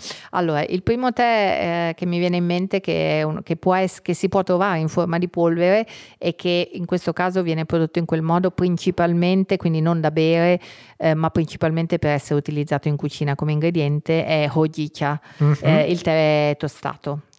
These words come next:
Speaker 1: Quindi il tè verde tostato che, ehm, ridotto in polvere si può utilizzare per fare il gelato, i biscotti, qualsiasi cosa in modo più facile rispetto a utilizzarlo in foglia.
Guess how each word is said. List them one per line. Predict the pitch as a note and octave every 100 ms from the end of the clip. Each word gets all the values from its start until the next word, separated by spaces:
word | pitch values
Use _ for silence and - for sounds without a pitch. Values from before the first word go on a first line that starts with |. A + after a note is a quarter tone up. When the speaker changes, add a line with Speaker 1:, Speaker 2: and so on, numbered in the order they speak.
| -
Speaker 1:
Quindi | D3+ C#3+
il |
tè | E3+
verde | D#3+ D#3 D#3
tostato | D#3 - C#3+ - C#3+
che, | - D3+ C#3
ehm, | D#3 C#3+ C#3 C#3 C#3 C#3 C#3 C#3 C#3 C#3+ D3+ D#3 - - -
ridotto | F3 F#3 F3 A3
in | A3+
polvere | F#3 E3+ E3+ F3+ F3+
si | -
può | E3 D3+
utilizzare | D#3 E3 E3+ D3 D#3
per | D#3 C#3
fare | - C#3+ C#3
il | C#3
gelato, | D#3 D3+ D3 D3
i |
biscotti, | D3+ - D#3 D3 D3+
qualsiasi | D3 C#3+ D#3+ F3
cosa | D3+ D3+
in | D3+
modo | D3+ D3
più | F3
facile | D3 C#3 - D3+
rispetto | C#3+ - C3+ - C#3+ C#3
a | C#3
utilizzarlo | C#3 C#3+ C#3+ C#3+ C#3 C3+ C#3 C#3 -
in | C#3+
foglia. | - B2+ - -